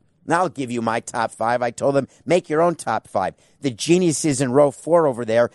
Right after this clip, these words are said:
listed eight movies they'd put in their top five. It's hard to make lists. You actually have to think. Blind Side, number five. It's a great movie. It's a true story.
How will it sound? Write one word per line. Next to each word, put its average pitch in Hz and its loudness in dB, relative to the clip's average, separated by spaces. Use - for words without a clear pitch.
listed 156 -2
eight 185 0
movies 151 0
they'd 123 -4
put 131 2
in 139 -8
their 127 0
top 123 -4
five. 98 -6
It's - -2
hard 208 2
to 202 -8
make 117 -8
lists. 101 -8
You 107 -2
actually 143 -2
have 131 -2
to 120 -6
think. - -2
Blind 151 -2
Side, 113 -10
number 117 -6
five. 101 -6
It's - -10
a 262 -10
great 104 -6
movie. 214 -8
It's - -12
a - -10
true - -4
story. - -6